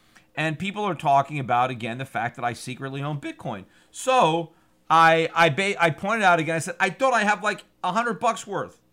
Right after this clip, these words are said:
That's it. That's all I got. That means nothing." And so then somebody, uh, tweeted back and said, "Oh, what's your wallet? What's your wallet address? I'll send you a hundred bucks worth of Bitcoin," right? That's what somebody said.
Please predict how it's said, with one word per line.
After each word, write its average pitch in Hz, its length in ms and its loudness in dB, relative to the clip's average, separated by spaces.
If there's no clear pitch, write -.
That's 202 240 -8
it. 247 320 0
That's 175 220 -4
all 208 100 -6
I 202 80 0
got. 220 480 0
That 156 180 -8
means 185 300 -6
nothing." 202 320 -2
And 160 160 -6
so 202 140 -8
then 180 180 -2
somebody, 147 1000 -2
uh, 139 160 -2
tweeted 196 440 -8
back 202 380 4
and 160 120 -8
said, 170 360 -4
"Oh, 170 140 -4
what's 240 300 -2
your 220 100 -4
wallet? 208 440 2
What's 165 260 -10
your 190 120 -6
wallet 190 560 2
address? 135 640 -4
I'll 165 140 0
send 185 360 -6
you 156 260 -6
a 139 80 0
hundred 156 240 -2
bucks - 260 -4
worth 123 140 -10
of 92 80 -16
Bitcoin," - 380 -14
right? 104 180 -10
That's 127 180 -6
what 117 140 -16
somebody 101 320 -12
said. 78 240 -16